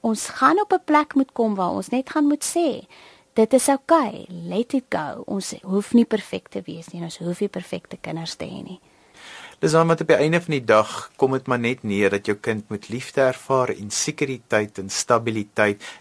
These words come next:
Speaker 2: Dis die belangrike goed, nie die gejaag na wind nie. Dit gaan oor daai gehalte tyd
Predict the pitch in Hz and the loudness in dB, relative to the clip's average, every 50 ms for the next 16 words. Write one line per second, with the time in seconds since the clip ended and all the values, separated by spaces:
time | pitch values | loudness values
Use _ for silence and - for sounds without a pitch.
0 | _ - 147 165 - 233 214 208 170 117 90 76 87 101 113 120 110 - 120 - | _ -4 -2 -2 0 -2 0 0 -2 -2 -2 -6 -4 0 0 0 0 -2 -6 -4
1 | - 104 101 - 110 147 196 233 247 226 196 - 196 147 - 117 107 107 107 - | -4 -6 -6 -4 -2 -2 -2 0 -2 -2 0 2 2 4 6 8 10 10 8 6
2 | - - 117 104 95 - 98 90 87 85 - 92 95 92 104 101 - - - 151 | 4 -2 -2 -2 -2 -2 -2 -2 -2 -4 -8 -10 -8 -6 -6 -6 -4 0 0 0
3 | 147 110 110 131 127 117 107 101 107 107 110 110 110 - - - _ - - - | 0 2 -2 -2 0 2 2 4 4 4 2 0 -2 -10 -20 -20 _ -2 4 6
4 | 135 113 110 117 123 120 - 156 151 - - 127 113 110 110 - | 6 8 8 6 4 2 0 0 0 2 2 2 2 2 -2 -10